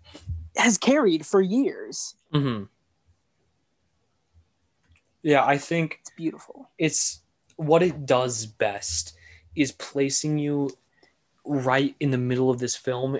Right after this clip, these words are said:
Speaker 2: in a way that it conveys the themes, 'cause there's always those movies that make you think, "Whoa, this is about the journey. That's what's important here." But giving it these, like, like I said, like, having an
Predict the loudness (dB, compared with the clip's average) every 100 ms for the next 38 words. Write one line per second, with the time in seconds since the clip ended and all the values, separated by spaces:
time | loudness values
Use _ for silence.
0 | -4 -2 -2 -2 -2 -2 -4 -6 -8 -8
1 | -4 -4 0 0 0 -2 -2 0 -2 -4
2 | -20 -20 -20 -4 0 0 4 4 6 6
3 | 6 6 2 0 0 -2 -2 -4 -6 -6
4 | 0 4 4 2 -4 -2 0 0 -2 -4
5 | 0 0 0 -4 -12 _ -2 -2 -2 -4
6 | -4 -2 -2 -2 -8 -8 -12 -20 _ -6
7 | 2 2 0 _ _ _ -12 -2 2 2
8 | 2 2 0 -2 -4 -2 -2 -4 -4 -2
9 | 0 -2 -2 0 0 0 0 -2 -4 -2
10 | 0 -2